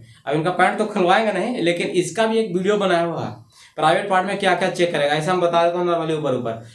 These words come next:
आपका जो penis होता है, penis के ऊपर जो skin होता है, फोर स्किन जिसको बोलते हैं, उसको पीछे जाना चाहिए। पीछे अगर नहीं जाता तो उसको phimosis बोलते हैं।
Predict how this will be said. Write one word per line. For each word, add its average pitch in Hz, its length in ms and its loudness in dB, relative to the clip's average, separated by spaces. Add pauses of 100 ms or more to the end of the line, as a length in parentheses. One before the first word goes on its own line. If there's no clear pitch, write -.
(140)
आपका 160 300 0
जो 214 100 0
penis 208 400 2
होता 160 180 0
है, 196 100 -2
penis 190 340 2
के 226 100 0
ऊपर 214 200 -2
जो 208 120 -2
skin 202 260 0
होता 165 180 2
है, 147 80 -6
फोर 185 200 2
स्किन 175 180 0
जिसको 160 240 -2
बोलते 131 180 0
हैं, 151 80 -6
उसको 175 240 0
पीछे 196 340 -2
जाना 156 240 2
चाहिए। 107 340 -6 (540)
पीछे 185 220 2
अगर 226 180 2
नहीं 220 180 -2
जाता 214 220 -2
तो 220 120 -2
उसको 220 220 -2
phimosis 185 400 0
बोलते 147 340 -2
हैं। 107 220 -12